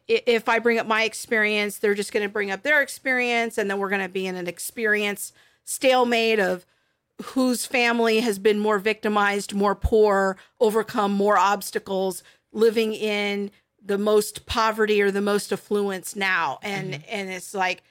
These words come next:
Speaker 1: they aren't gonna care about my experience, my struggle.
Speaker 2: Yeah. Or, "Well, I'm Black, so you possibly couldn't have experienced racism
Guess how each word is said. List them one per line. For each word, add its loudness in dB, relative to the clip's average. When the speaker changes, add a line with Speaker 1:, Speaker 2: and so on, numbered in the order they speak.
Speaker 1:
they 4
aren't 2
gonna 0
care -2
about 2
my 0
experience, -6
my -4
struggle. -10
Speaker 2:
Yeah. -8
Or, 2
"Well, 0
I'm -2
Black, -2
so -4
you -10
possibly -4
couldn't -8
have -16
experienced -16
racism -12